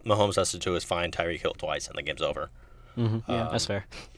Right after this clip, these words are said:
Speaker 3: Yeah, we shall see what it, what it boils down to in the A F C West there. But final minute show, I wanna get this really quick. I wish I had more time to talk about this because it is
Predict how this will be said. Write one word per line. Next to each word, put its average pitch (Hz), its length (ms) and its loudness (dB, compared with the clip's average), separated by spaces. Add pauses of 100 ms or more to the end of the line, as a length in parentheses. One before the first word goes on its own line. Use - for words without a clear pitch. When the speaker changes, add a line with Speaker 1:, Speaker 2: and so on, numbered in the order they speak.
(520)
Speaker 3:
Yeah, - 60 -6
we 135 160 8
shall 180 180 12
see 180 240 8
what 165 240 10
it, - 100 -4
what 156 160 2
it 147 80 2
boils 147 260 8
down 147 200 8
to 151 80 4
in 139 80 6
the 131 60 4
A 135 140 6
F 131 100 2
C 139 120 6
West 131 300 4
there. 120 160 4
But 170 320 12 (880)
final 233 200 12
minute 208 200 12
show, 165 320 12 (500)
I 185 100 12
wanna 196 160 12
get 160 140 12
this 151 200 10
really 147 160 12
quick. 147 220 12
I 135 80 10
wish 170 260 12
I 190 100 12
had 170 120 12
more 151 120 12
time 143 220 10
to 127 60 8
talk 127 220 10 (120)
about 123 260 6
this 123 200 6
because 139 340 8
it 139 100 10
is 143 220 10